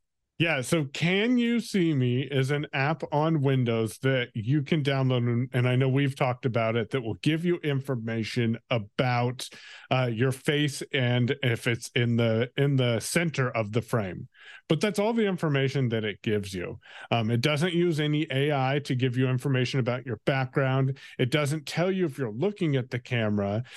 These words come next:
and it is another application you have to maintain on your computer or switch to when you want to use it. Centered Head works on the Mac, and it uses tones or words to tell you where your face is in the focus.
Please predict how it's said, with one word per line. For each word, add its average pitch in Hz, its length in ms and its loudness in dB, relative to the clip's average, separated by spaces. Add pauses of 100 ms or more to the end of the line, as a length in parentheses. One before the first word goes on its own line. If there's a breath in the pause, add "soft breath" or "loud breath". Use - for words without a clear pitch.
(140 loud breath)
and 139 340 2 (100)
it 156 160 2
is 185 260 0 (120)
another 156 500 -2
application 131 800 -2
you 117 120 2
have 131 320 0
to 151 100 2
maintain 135 800 2
on 117 220 0
your 117 120 2
computer 123 540 0
or 110 180 -2
switch 139 400 -4
to 123 140 2
when 107 220 0
you 110 80 2
want 107 240 2
to 104 40 2
use 107 320 2
it. 87 160 -8 (540 loud breath)
Centered 208 460 0
Head 165 300 -2
works 135 300 0
on 123 200 2
the 113 100 0
Mac, 147 500 -2 (240 loud breath)
and 143 300 0
it 190 240 0
uses 185 540 0
tones 196 760 -2
or 139 220 0
words 147 480 0
to 156 140 0
tell 220 260 0
you 143 240 2
where 131 340 0
your 139 160 0
face 139 400 -2
is 117 300 -2
in 117 180 2
the 110 80 2
focus. 98 560 -4